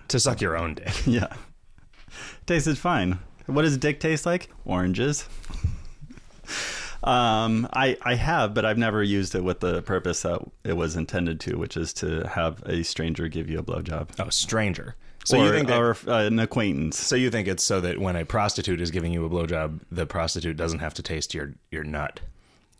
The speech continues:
Speaker 2: Oh, <laughs> or it doesn't have to taste, you know, like spermicide.
Speaker 1: Mm, okay. You don't think the, uh, fruit, th-, it's just fruit flavored spermicide?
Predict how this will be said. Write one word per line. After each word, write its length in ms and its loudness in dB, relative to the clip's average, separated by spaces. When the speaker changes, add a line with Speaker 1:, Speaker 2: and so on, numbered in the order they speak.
Speaker 2:
Oh, 340 0
<laughs> 140 -20
or 120 4
it 60 4
doesn't 280 2
have 180 2
to 100 0
taste, 560 -2
you 100 0
know, 260 -2
like 220 -4
spermicide. 720 -4
Speaker 1:
Mm, 280 -4
okay. 300 -6
You 80 2
don't 120 4
think 160 0
the, 160 -4
uh, 100 -4
fruit, 340 -4
th-, 140 -4
it's 220 -6
just 200 -4
fruit 280 -4
flavored 380 -2
spermicide? 560 -2